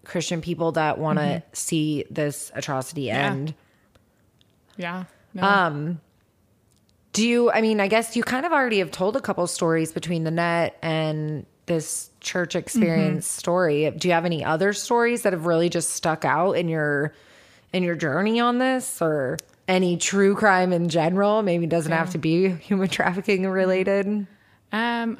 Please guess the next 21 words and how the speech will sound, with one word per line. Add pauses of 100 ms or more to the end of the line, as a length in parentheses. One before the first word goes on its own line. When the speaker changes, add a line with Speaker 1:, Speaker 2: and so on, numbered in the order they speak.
Speaker 2:
honestly,
your,
one
of
yours
that
you
did,
it
was,
I
think
her
Speaker 1:
<laughs>
Oh,
Speaker 2:
name,
Speaker 1:
really?
Speaker 2:
no, (140)
for
Speaker 1:
<laughs>
Speaker 2:
real.